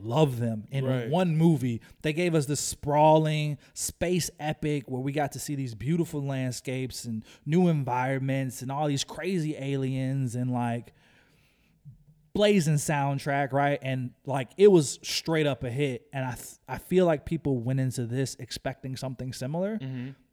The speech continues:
Speaker 1: And it's so drastically different.
Speaker 2: Right.
Speaker 1: Right? Like, I feel like overall, this movie, A, I feel like it's more mature than any Marvel movie we've had so far.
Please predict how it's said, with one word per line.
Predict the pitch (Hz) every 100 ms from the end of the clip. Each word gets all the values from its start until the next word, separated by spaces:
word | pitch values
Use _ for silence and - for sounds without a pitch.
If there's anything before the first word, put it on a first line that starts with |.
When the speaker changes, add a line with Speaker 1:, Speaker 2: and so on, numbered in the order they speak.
| -
Speaker 1:
And | 143
it's | 113
so | - - 160 160
drastically | 139 - 113 107 117 117 - 117 - 113
different. | 104 110 - 98 95 117
Speaker 2:
Right. | 113 107 98 127
Speaker 1:
Right? | 131 143
Like, | 143 135 -
I | 147 170
feel | - 208 196
like | 160 147 -
overall, | 151 131 131 131 131 127 123
this | 120 123 131
movie, | 131 127 117 113 110 - _ _ _ _ _ 196
A, | 196 165 151
I | 143
feel | - 233
like | 180
it's | 135
more | 131 139 147
mature | 131 - 143 123 120
than | 110 123
any | 127 135 127
Marvel | 113 113 110
movie | 110 107 104
we've | 104
had | 92 92
so | - 101
far. | 87 -